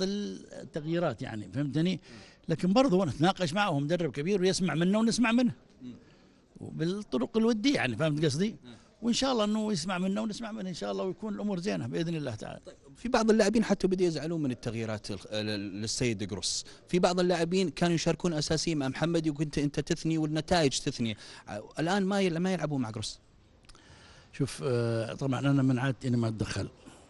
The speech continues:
Speaker 1: في شؤون مدرب، لكن طبعًا هناقش المدرب في بعض الأمور، فهمتني؟ ونتناقش معه ونشوف وجهة نظره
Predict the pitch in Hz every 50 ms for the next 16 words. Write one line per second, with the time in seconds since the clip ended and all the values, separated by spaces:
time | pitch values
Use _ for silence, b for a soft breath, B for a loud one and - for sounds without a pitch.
0 | - - - - - - - - - - - - - - - - 101 92 - 151
1 | 123 120 120 120 117 127 127 135 131 - 127 135 123 - 147 151 170 156 B B
2 | B B B B B B B B B B - - - 156 135 120 127 120 131 165
3 | 180 170 139 - - 98 107 117 110 107 123 120 113 120 101 - 131 127 127 120
4 | 110 117 120 120 117 113 110 104 90 104 123 120 113 139 147 170 180 190 190 175
5 | - 214 185 151 - - 95 117 131 135 160 165 147 202 202 165 208 185 180 202
6 | 160 175 196 175 165 151 135 113 110